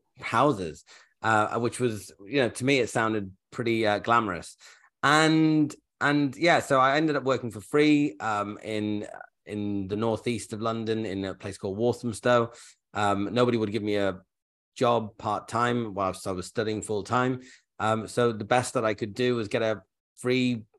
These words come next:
internship almost. I wrote on the bottom of the C V, "I'll P S, I'll work for free," after getting rejected and getting no calls back, uh, callbacks. And eventually, um, worked for three months. They ended up giving me a part-time position. It was on a minimum wage. I think it was, like, something like three pound eighty an hour.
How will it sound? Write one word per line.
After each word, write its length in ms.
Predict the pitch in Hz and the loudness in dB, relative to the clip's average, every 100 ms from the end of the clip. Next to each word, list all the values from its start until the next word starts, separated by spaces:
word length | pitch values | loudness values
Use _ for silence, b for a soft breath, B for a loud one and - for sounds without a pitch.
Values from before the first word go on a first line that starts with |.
| - | -4
internship 680 | 127 123 120 113 98 110 80 | -2 -2 -2 -2 -2 -4 -2
almost. 500 | 98 98 104 101 98 | -2 0 -2 -2 -4
I 80 | 107 | -4
wrote 280 | 104 113 | 0 0
on 100 | 101 | 0
the 60 | 101 | -2
bottom 220 | 98 101 | -2 -2
of 80 | 104 | -4
the 60 | 98 | -6
C 220 | 113 104 | -4 -2
V, 200 | 110 107 | 0 2
"I'll 120 | 98 | 0
P 220 | 90 120 | -2 -2
S, 160 | 107 - | -2 -2
I'll 140 | 104 | -2
work 180 | 104 95 | -2 -4
for 80 | 95 | -6
free," 220 | 110 107 | -2 -2
after 160 | 95 104 | -2 -4
getting 220 | 95 95 | -6 -6
rejected 560 | 90 104 - 104 90 B B - | -4 -4 -4 -6 -8 B B -10
and 100 | 101 | -4
getting 220 | 107 98 | -4 -2
no 160 | 101 98 | -2 -2
calls 320 | 123 120 98 | 0 0 0
back, 260 | 98 98 - b _ | -2 -2 -6 b _
uh, 80 | 101 | -10
callbacks. 560 | 98 123 107 98 - - - B B _ - | -2 0 2 2 0 -10 -20 B B _ -2
And 160 | 135 139 | 2 4
eventually, 720 | 147 185 170 160 156 151 147 | 4 4 2 0 4 4 4
um, 380 | 127 131 120 - - | 2 2 -4 -12 -4
worked 280 | 143 165 - | 2 2 2
for 80 | |
three 240 | 143 139 131 | -4 -2 0
months. 560 | 123 120 120 104 - - 92 | 0 -2 -4 -8 -16 -16 -6
They 140 | 110 | 0
ended 240 | 127 135 127 | 2 2 2
up 80 | 107 | 0
giving 240 | 120 113 | -2 0
me 80 | 107 | -4
a 40 | |
part-time 640 | 104 131 127 - 113 104 | 0 2 0 0 -4 -4
position. 320 | 101 104 98 107 | -4 -6 -4 -6
It 40 | |
was 100 | 98 | -4
on 80 | 101 | -2
a 40 | |
minimum 400 | 107 117 113 104 | -2 -2 -4 -2
wage. 300 | 101 101 95 | -2 0 -2
I 40 | 90 | -8
think 100 | 107 | -14
it 40 | |
was, 120 | 92 | -14
like, 80 | 87 | -14
something 200 | 117 101 | -12 -10
like 160 | 85 - | -10 -8
three 160 | 113 | -8
pound 280 | 101 95 92 | -6 -6 -4
eighty 180 | 95 80 | -4 -4
an 140 | 95 | -4
hour. 380 | 92 95 95 | -2 -2 -2